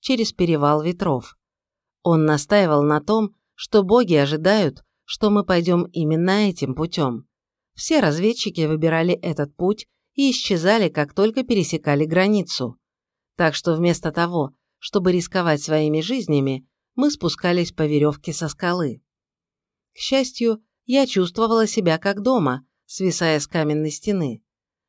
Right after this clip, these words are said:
Я устремлялась от выступа к выступу, верёвка послушно ложилась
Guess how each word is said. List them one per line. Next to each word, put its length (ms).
Я 240
устремлялась 840
от 180
выступа 440
к 100
выступу, 600
верёвка 420
послушно 600
ложилась 580